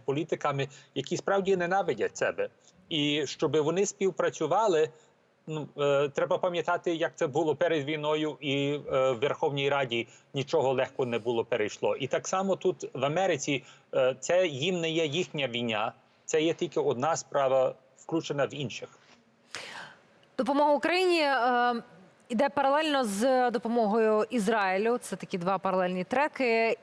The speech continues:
Speaker 2: І, е, чи потребує зараз, е, так само, е, Ізраїль допомоги, чи просувають його інтереси, е, лобісти в американському, е,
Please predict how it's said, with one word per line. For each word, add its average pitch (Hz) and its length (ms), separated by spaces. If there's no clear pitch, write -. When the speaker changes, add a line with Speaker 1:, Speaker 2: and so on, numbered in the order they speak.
Speaker 2:
І, 226 480
е, 214 280
чи 311 580
потребує 262 640
зараз, 247 520
е, 240 340
так 226 220
само, 233 600
е, 214 240
Ізраїль 233 480
допомоги, 254 400
чи - 140
просувають 226 760
його 190 180
інтереси, 220 560
е, 202 720
лобісти 208 440
в 185 40
американському, 180 960
е, 170 540